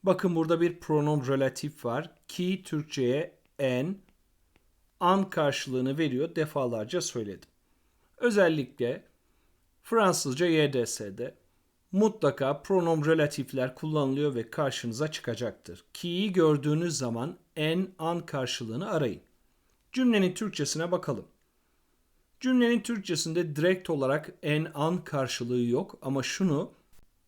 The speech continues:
hemen görüp anlamamız lazım.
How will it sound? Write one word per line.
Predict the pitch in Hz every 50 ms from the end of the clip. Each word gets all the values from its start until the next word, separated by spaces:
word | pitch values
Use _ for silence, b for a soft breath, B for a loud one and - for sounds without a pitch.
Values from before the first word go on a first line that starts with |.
| _ _
hemen | - 226 240 220 185 160 147 139 131 131 -
görüp | 196 196 180 156 165 196 196 - _ _ _
anlamamız | 165 156 156 151 151 143 143 139 139 143 143 120 120
lazım. | 123 110 107 107 113 123 156 208 240